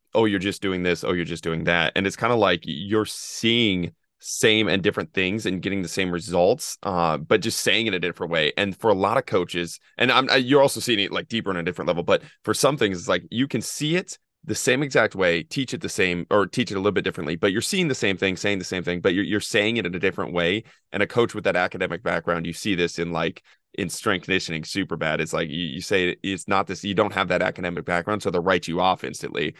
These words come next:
It's like, well, she, she's saying the same thing as you. She's getting better results, you know, like, maybe we shouldn't write that off right away because she's not talking about, like, the, the, the specific insertions and origins of the muscle in that point. Like, she, she,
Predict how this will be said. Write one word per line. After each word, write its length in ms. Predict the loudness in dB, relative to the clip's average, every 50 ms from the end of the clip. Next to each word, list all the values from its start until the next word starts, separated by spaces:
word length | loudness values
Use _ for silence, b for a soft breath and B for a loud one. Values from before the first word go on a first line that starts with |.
| B B
It's 100 | B 2
like, 100 | 2 4
well, 240 | 4 4 0 0 -4 b b b b
she, 220 | -8 -6 -6 -6 -6
she's 340 | -8 -4 -2 -2 -2 -2 -4 -10 _ _ _ _ _
saying 500 | -12 0 2 2 4 4 4 2 2 2
the 80 | -2 -2
same 260 | 0 0 0 0 2
thing 220 | 2 2 2 2
as 160 | 0 -6 -8 -8
you. 300 | -8 -6 -6 -6 -8 -10 _ _ _ _ _ _ _
She's 240 | -4 -2 -2 -2 2
getting 340 | 4 6 6 6 4 2 -4
better 320 | 0 4 4 4 4 4
results, 480 | 0 0 0 0 2 2 0 -4 -8 -6
you 120 | -4 0
know, 120 | 2 2 4
like, 220 | 6 4 4 4
maybe 220 | 4 2 2 2
we 120 | 2 0 -2
shouldn't 280 | -2 -2 -4 -4 -4
write 440 | -4 0 2 4 4 4 2 2 0
that 180 | 0 2 2 2
off 260 | 2 2 2 2 2
right 120 | 0 0
away 140 | 2 0 -2
because 300 | -2 -4 -6 -6 -6 -6
she's 200 | -4 -6 -4 0
not 220 | 2 2 2 2 2
talking 280 | 2 0 0 0 -2
about, 220 | -2 0 2 2 2
like, 240 | 0 -2 -2 -4 B B B B _ _ _ 0
the, 160 | 0 0 0
the, 280 | 0 0 0 0 0 -2
the 120 | -6 -8
specific 680 | -8 -8 -8 -8 -8 -4 -2 -2 0 0 0 -2 -2 -8
insertions 600 | -8 -8 -6 -4 0 0 0 0 -2 -6 -4 -4
and 80 | -4 -2
origins 420 | 2 2 2 2 2 -2 -4 -4
of 100 | -4 -4
the 60 | -2
muscle 380 | 0 0 0 0 0 0 -2 -2
in 80 | -2 -2
that 160 | -4 -6 -4
point. 180 | -2 0 2
Like, 120 | 2 2 2
she, 180 | 2 0 -2
she, 240 | -2 0 0 2 2